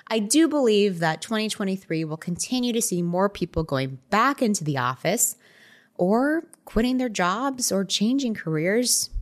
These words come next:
to only work for a company that offers remote work.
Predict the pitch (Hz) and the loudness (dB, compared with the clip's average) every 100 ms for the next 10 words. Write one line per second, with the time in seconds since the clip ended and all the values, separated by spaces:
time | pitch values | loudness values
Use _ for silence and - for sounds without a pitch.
0 | - - 240 220 214 - - 190 247 269 | -6 -4 0 0 0 -6 0 2 4 4
1 | 277 226 190 190 - 202 196 156 151 160 | 2 2 -2 -2 -2 -2 0 -4 -2 -4
2 | 156 151 - 143 139 143 135 151 139 - | -2 -4 -2 -4 -4 -8 -6 -4 -4 -4
3 | - - - | -4 -4 -4